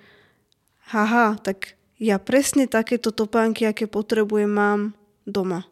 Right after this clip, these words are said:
Takže som si nič nemusela objednávať. Takže kým čakáme, poobzerajme sa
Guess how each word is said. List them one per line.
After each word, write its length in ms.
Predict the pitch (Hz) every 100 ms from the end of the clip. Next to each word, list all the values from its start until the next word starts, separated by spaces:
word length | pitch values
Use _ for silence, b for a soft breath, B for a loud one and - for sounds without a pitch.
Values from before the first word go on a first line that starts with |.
| _ _ _ _ _ -
Takže 160 | 214 214
som 240 | 202 196
si 160 | 196 190
nič 400 | 208 269 - -
nemusela 560 | 220 208 208 - 196 185
objednávať. 720 | 190 196 190 185 175 190 - - _ _ _ B B B B B B B
Takže 400 | - 208 214 214
kým 240 | - 220
čakáme, 720 | 208 214 214 277 262 220 202 208 b b b -
poobzerajme 880 | 277 294 240 220 226 220 220 214
sa 400 | 214 - 214 233